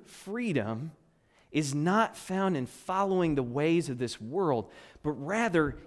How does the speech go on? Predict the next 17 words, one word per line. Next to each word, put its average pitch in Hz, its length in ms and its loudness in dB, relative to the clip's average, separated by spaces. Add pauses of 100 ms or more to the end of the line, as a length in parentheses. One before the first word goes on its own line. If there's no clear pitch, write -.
in 147 160 0
keeping 233 640 -2
in 170 240 2
step 127 600 -4 (380)
with 135 240 -2
God's 143 320 2
Spirit, 104 500 -6 (600)
which 143 240 -2
leads 175 360 -2
us 202 200 -4
to 160 200 -2
a 127 40 -2
life 139 580 -4 (300)
of 113 100 -8
freedom 151 760 -2 (280)
from 117 180 -4
sin. 104 420 -8